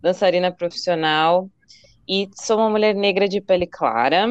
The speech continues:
dos cabelos cacheados vermelhos. <laughs> E hoje aqui também estou com a minha roupinha também de pelúcia, porque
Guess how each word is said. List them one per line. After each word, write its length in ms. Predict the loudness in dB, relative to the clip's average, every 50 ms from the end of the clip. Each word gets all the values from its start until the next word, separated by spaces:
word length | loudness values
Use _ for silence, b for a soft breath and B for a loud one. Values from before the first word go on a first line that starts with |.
| -2 -4 -6 -12 -14
dos 220 | -10 -8 -8 -8 -4
cabelos 460 | -2 0 2 2 2 2 0 -2 -6
cacheados 840 | -4 -2 -2 -2 -2 -2 -2 0 2 2 0 0 -2 -4 -4 -6 -8 -12 -12 -4
vermelhos. 1080 | 0 2 2 4 2 2 0 0 0 0 2 2 4 4 4 4 4 4 2 2 0 -2 -8 -12 -14 -16 -16 -14 -14
<laughs> 60 | -14 -14 -14 -16 -18 -18 _ -18 B -14 -12 -12 -14 -16 -18 -20 -20 B _ -4
E 320 | 0 2 2 2 2 2 2
hoje 320 | 4 4 4 4 4 2 0
aqui 220 | -2 -4 -6 -6
também 580 | -2 -2 0 0 2 2 2 2 2 2 0 -2
estou 600 | -4 -6 -12 -8 _ 2 4 4 6 4 4 2 0 -4
com 160 | _ -2 0
a 80 | 0 0
minha 260 | 0 0 0 0 0
roupinha 460 | 0 0 0 0 -2 -4 -6 -6 -6
também 640 | -4 -6 -8 -10 -8 -8 -4 -2 -2 -2 -2 -6 -10
de 180 | -10 -10 -12 -14
pelúcia, 800 | -10 -6 -6 -4 -4 -4 -4 -6 -6 -8 -8 -10 -10 -10 -10 -10
porque 560 | -12 _ -20 -20 _ -18 -14 -12 -10 -10 -12